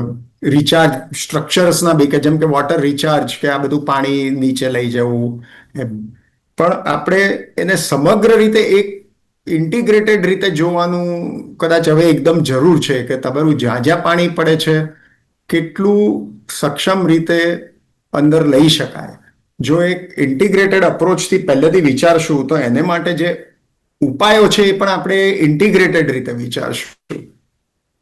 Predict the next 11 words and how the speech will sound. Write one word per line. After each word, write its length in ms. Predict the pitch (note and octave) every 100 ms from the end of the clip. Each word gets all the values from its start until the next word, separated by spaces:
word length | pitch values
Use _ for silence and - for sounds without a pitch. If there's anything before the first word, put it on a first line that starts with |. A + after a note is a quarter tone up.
| _ _
અને, 420 | - C#3+ D#3 F3 E3+ - - -
અ, 40 | D#3 D#3 D#3 D3 - _ _ _ _ - -
એક 200 | D3+ D3+
લોકલ 360 | D3+ D3+ F#3
લેવલના 340 | F#3 F#3 F#3 F#3
ઉપાય, 260 | F3 F3+
એક 180 | E3+ E3
સોસાયટી 580 | - D#3 - F#3+ F#3 F#3
લેવલના 340 | F#3 F3+ F#3
ઉપાય 360 | F3+ E3 F3 F3
છે, 240 | E3 F3